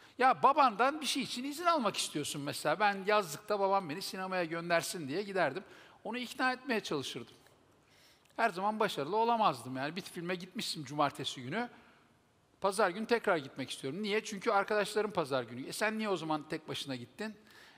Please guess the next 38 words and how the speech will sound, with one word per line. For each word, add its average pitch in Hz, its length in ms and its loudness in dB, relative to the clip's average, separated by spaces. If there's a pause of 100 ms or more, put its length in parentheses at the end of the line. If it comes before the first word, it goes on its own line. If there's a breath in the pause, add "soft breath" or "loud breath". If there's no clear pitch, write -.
(120 loud breath)
"E 202 80 0
işte 214 280 2
filmi 214 260 -6
çok 214 200 0
merak 170 320 2
ediyordum, 165 280 -6
o 208 80 -2
yüzden 196 280 -2
gittim. 185 300 -6
Arkadaşlarım 175 760 -2
beni 185 140 -6
sattılar, 165 560 -4
cumartesi 170 380 0
gideceğiz." 135 320 -2
dediler. 151 220 -6 (600 loud breath)
Vesaire 262 400 2
vesaire. 214 300 2
Göndermedi 165 580 -2
bu 120 80 -2
arada 117 180 -2
ikinci 117 320 -10
defa. 180 320 -4
Doğru 175 240 2
karardı. 113 520 -2 (300)
Ben 135 420 -6
de 120 40 -8
olsam 165 340 -8
ben 170 160 0
de 170 60 -2
çocuğuma 127 360 -6
aynısını 120 260 -10
yaparım. 120 300 -8
Ama 202 120 0
çok 220 240 -6
üzülmüştüm. 147 460 -10
Çok, 202 220 -10
çünkü 196 320 -8 (580 loud breath)
hani 170 240 -8